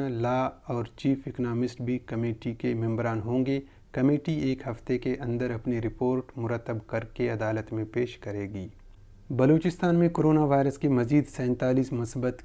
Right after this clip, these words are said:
केस सामने आए हैं, जिसके बाद बलूचिस्तान में केसेस की मजमूई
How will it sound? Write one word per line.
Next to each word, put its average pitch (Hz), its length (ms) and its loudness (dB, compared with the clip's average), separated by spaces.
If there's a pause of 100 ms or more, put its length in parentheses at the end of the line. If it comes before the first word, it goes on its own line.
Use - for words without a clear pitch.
केस 120 280 -2
सामने 117 360 -2
आए 120 260 0
हैं, 135 240 0
जिसके 113 320 -4
बाद 120 280 -2
बलूचिस्तान 120 600 -4
में 131 200 0
केसेस 117 380 -4
की 127 160 -4
मजमूई 113 460 -2